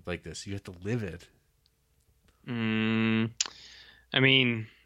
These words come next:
Speaker 2: or it's, I feel like he'd go the other route and just be like, "It's one thing to live, but it's another thing to watch." That, that's his accent, I imagine.
Speaker 1: And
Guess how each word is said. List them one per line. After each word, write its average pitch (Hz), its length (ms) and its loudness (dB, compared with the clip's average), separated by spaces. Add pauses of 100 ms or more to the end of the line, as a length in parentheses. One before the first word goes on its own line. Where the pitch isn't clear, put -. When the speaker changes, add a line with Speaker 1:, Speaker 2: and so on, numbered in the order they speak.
(100)
Speaker 2:
or 135 260 6
it's, 123 240 2
I 131 140 2
feel 170 180 0
like 156 120 2
he'd 143 220 -4
go 139 160 0
the 120 160 -2
other 117 280 -2
route 98 240 -6
and 110 80 -10
just 110 160 -10
be 120 100 -2
like, 107 240 -2
"It's - 160 -4
one 131 200 4
thing 123 200 2
to - 100 -8
live, 110 460 2
but 104 160 -8
it's 104 200 -12
another 107 500 -2
thing 101 360 -10
to 101 120 -14
watch." - 960 -2 (960)
That, - 100 -10 (180)
that's 110 200 -4
his 95 140 -12
accent, 87 400 -14 (120)
I 107 120 -8
imagine. 104 640 -10
Speaker 1:
And 120 420 2